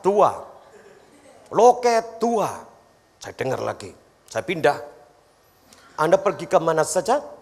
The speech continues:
Pernah ke mana?" "Ke Eropa." "Tahun berapa?" Waduh, mateng kon aku ngiling-ngiling tahun piro aku ya. "Negara terakhir ke mana?"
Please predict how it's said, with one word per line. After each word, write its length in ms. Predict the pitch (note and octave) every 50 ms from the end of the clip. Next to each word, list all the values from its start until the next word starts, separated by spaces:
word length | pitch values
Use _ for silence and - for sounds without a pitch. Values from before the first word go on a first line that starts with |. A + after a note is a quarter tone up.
| - - _ _ _ _ _ _ _ _ _ _ _ _ _ _ _ _
Pernah 240 | - - D#3+ D#3+ D#3+
ke 120 | - G3+ G#3+
mana?" 320 | A3 A#3 B3+ C#4+ E4+ E4+ C#4 - - - - - - - - _ _ -
"Ke 80 | G#3
Eropa." 560 | A3+ B3+ C4+ D4 C#4+ - A3+ D3+ G2+ - - - - - - _ _ _ _ _ _ _ _ _ _ _ _ _ _ _ _ _ _ _ _ _ _ _ _ _
"Tahun 320 | - B3+ C4+ D4+ C#4+ C4+ -
berapa?" 640 | C4 C4 B3+ C4 - D3 - - - - - - -
Waduh, 320 | G#2 - D3 - - -
mateng 400 | - F#2+ G2 G#2+ - - C3 C3+
kon 240 | B2 - C3 C#3+ D#3
aku 160 | C#3+ - D3
ngiling-ngiling 400 | C#3 C#3 C#3 C#3+ C3+ B2+ C3 B2+
tahun 240 | D3+ D3 D3 C#3+ -
piro 480 | - D#3+ F3 G3+ A#3 B3+ B3+ A#3 G#3
aku 160 | F3+ E3 D#3+ E3
ya. 160 | D#3+ F#3 A3+ - - - - - - - - - - - - - - - - - - - - -
"Negara 240 | A3 - C4+ C4
terakhir 640 | C4 - C4 C4+ - A#3+ B3 - - C#4 C4+ - -
ke 80 | - B3
mana?" 320 | G#3+ G3+ E3+ C#3 B2 F#2+